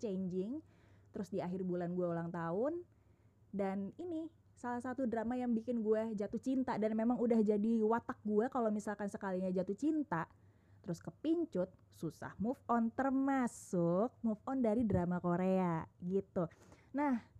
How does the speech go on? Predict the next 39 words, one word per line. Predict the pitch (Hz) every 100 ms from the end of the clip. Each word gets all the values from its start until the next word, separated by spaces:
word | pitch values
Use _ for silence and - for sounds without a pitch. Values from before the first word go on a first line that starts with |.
| - - -
drama | 226 269 269
Korea | 277 277 302
yang | 330 277
mau | 240
gue | 214
bahas | 196 196 214
kali | - 226 226 240
ini | 294
adalah | 202 170 175
salah | 196
satu | 214 208 233
drama | 190 185 202 196
yang | 185
rame | 185 196 208
banget | 202 196 185 190
ditonton | 196 185 190 180
orang-orang | 180 175 180 185 175 233
dari | 220 185 190 190 202
pertengahan | - 240 226 220 220
Desember | 208 214 202 190
sampai | 214 196 214 208
pertengahan | - 226 226 220
Februari | 226 220 208 208
kemarin, | 214 214 202 170 180 233 226
dan | 233
judulnya | 247 233 254 294
adalah | - 185 190 226 220
Mister | 202 214 214 - 190
Queen. | - 185 147 - - - - -
Yes, | 226 208 180 190 185
that | 233
Mister | 254 247 - 240
Queen, | 262 247 269
si | - 220
Ratu | 208 220
Belangsak | 208 208 226 - 240
alias | 170 185 185
si | 202 180
Mama, | 185 190 214 180 196